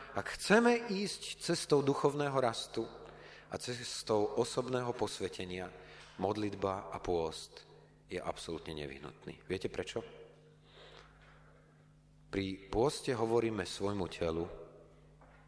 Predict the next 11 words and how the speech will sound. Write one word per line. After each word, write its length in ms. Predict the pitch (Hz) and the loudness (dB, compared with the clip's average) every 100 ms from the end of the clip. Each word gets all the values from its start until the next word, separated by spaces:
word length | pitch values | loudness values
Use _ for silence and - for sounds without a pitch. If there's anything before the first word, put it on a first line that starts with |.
| - - - - - - - - - - - - - 82 | -20 -20 -20 -20 -20 -20 -20 -20 -20 -20 -20 -20 -10 -8
nie. 160 | 73 - - - - - - - - - - - - - - - - - - | -8 -10 -16 -18 -20 -20 -20 -20 -20 -20 -20 -20 -20 -20 -20 -20 -18 -18 -8
Pri 160 | - 98 | -2 2
pôste 880 | 113 156 - - 120 117 - - - | 4 4 2 -4 0 0 0 -6 -8
svoje 480 | - 110 110 104 | -4 0 0 0
telo 480 | - 117 110 92 92 - - - - - - - - - - - - | -4 -4 -2 -2 -2 -8 -16 -20 -20 -20 -20 -20 -20 -20 -20 -20 -6
podmaňujeme. 720 | 107 107 95 - - - - - - - - - - - - - | -4 -2 -4 -6 -12 -16 -18 -20 -20 -20 -20 -20 -20 -18 -18 -6
Pri 480 | 127 139 160 - - | -2 0 -2 -8 2
pôste 400 | 135 208 - 131 | 4 4 2 -2
svoje 400 | - 113 107 104 | 0 6 6 6
telo 400 | 120 117 117 117 - - - - - 120 | 2 4 4 2 -4 -8 -12 -14 -6 -4
oslabujeme. 800 | - - 90 71 71 - - | -2 -2 -2 -4 -10 -10 -12